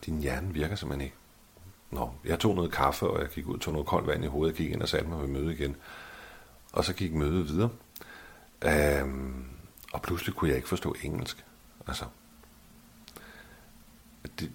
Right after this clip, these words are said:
jeg kunne godt høre, at de talte engelsk, og jeg kunne godt høre et eller andet sted, at ordene gav mening, men jeg, jeg kunne bare ikke forstå dem. Og jeg prøvede sådan ligesom at sige noget en gang imellem, fordi jeg havde sådan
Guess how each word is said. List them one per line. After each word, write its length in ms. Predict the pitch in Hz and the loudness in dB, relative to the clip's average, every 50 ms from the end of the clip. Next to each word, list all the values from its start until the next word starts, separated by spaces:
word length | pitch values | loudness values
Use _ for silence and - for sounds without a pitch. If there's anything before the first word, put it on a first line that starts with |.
| - | -4
jeg 100 | - 80 | -4 -2
kunne 120 | - 85 78 | 0 4 6
godt 180 | 90 95 98 | 8 8 8
høre, 240 | 95 92 92 104 110 | 8 8 8 8 8
at 160 | - - - | 8 4 0
de 80 | - 73 | -2 -2
talte 380 | - - 78 76 - - 98 87 | 2 4 4 4 4 4 2 2
engelsk, 440 | 85 90 90 90 90 - - - - - - | 2 0 -2 -4 -6 -8 -12 -16 -20 -8 0
og 80 | - 85 | 0 2
jeg 100 | 76 73 | 2 2
kunne 120 | 78 76 | 0 4
godt 160 | 85 87 90 | 4 4 6
høre 100 | 92 95 | 6 6
et 40 | 98 | 4
eller 120 | 90 85 78 | 6 4 4
andet 140 | 80 85 | 2 2
sted, 160 | - - 82 82 | 2 2 2 4
at 80 | 80 | 4
ordene 300 | 82 78 82 78 76 76 | 4 4 4 4 2 0
gav 100 | 80 76 | 0 0
mening, 400 | 69 69 69 73 82 92 95 90 | 0 0 0 0 0 0 0 0
men 140 | 78 73 73 | 0 2 2
jeg, 140 | 71 67 - - 73 | 2 0 0 0 0
jeg 160 | 78 76 - | 0 0 0
kunne 100 | - - | -2 -2
bare 100 | 60 64 | -2 -2
ikke 100 | - - | -2 -2
forstå 280 | - 113 - - - - | -2 2 4 4 4 4
dem. 80 | - 107 - - - - - - - - - - - - - - - - - - - - - - - - - - - - - - - - - | 2 -2 -4 -6 -12 -14 -14 -14 -18 -20 -20 -20 -20 -20 -18 -18 -18 -18 -18 -18 -18 -18 -18 -18 -18 -20 -20 -20 -20 -20 -20 -20 -20 -2 2
Og 160 | - 82 80 | 4 6 6
jeg 120 | 80 87 | 6 4
prøvede 320 | - - 95 92 101 110 104 | 4 8 10 12 12 12 10
sådan 140 | - 95 87 | 8 4 4
ligesom 260 | 85 85 104 95 78 | 4 6 6 6 6
at 80 | 69 | 4
sige 220 | - - 110 120 139 | 4 6 6 8 8
noget 180 | 120 90 85 | 8 8 8
en 60 | 85 76 | 6 6
gang 220 | 73 64 57 57 | 4 4 4 4
imellem, 300 | 78 73 67 71 80 82 | 2 2 2 2 0 -2
fordi 280 | - - - 69 71 73 | -4 -4 -4 -2 0 0
jeg 80 | 71 | 0
havde 140 | 76 90 95 | 0 0 -2
sådan 240 | - 78 71 67 | -2 -2 -4 -4